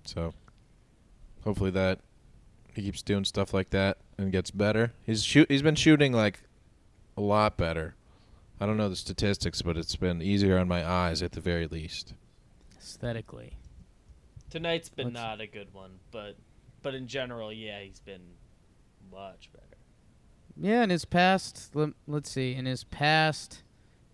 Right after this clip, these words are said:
Speaker 2: ten games, he's averaging sixteen point three, four and a half, three, ah,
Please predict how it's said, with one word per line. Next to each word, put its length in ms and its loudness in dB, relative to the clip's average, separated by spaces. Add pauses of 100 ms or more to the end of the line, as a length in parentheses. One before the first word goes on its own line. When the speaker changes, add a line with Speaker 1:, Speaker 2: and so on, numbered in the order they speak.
Speaker 2:
ten 460 2
games, 720 2 (220)
he's 220 -4
averaging 420 0
sixteen 580 -6
point 380 -6
three, 600 2 (800)
four 320 -2
and 80 0
a 40 0
half, 460 0
three, 800 -2 (260)
ah, 380 0